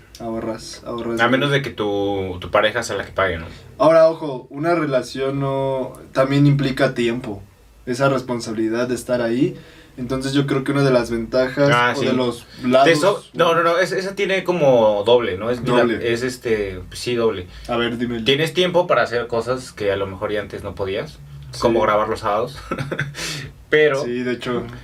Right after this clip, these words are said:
Speaker 1: ajá.
Speaker 2: o como
Speaker 1: Enfocarte
Speaker 2: sa-,
Speaker 1: por-,
Speaker 2: o
Speaker 1: enfocarte en tus proyectos que te gu-,
Speaker 2: Ajá, enfocarte en
Speaker 1: Sí.
Speaker 2: proyectos, en, en trabajo, escuela o salir con amigos,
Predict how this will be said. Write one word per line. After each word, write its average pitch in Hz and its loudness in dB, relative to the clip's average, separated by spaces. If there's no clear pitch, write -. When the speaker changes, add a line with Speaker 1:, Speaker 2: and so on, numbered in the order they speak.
Speaker 1:
ajá. 123 -4
Speaker 2:
o 123 0
como 139 2
Speaker 1:
Enfocarte 180 4
Speaker 2:
sa-, 190 0
Speaker 1:
por-, 175 -2
Speaker 2:
o 170 -6
Speaker 1:
enfocarte 160 4
en 214 -4
tus 190 -6
proyectos 147 -2
que 147 -8
te 127 -4
gu-, 113 -4
Speaker 2:
Ajá, 127 2
enfocarte 127 -2
en 120 -4
Speaker 1:
Sí. 120 -8
Speaker 2:
proyectos, 127 2
en, 107 -2
en 101 -10
trabajo, 101 0
escuela 101 -2
o 95 -2
salir 92 -6
con 95 -8
amigos, 90 -8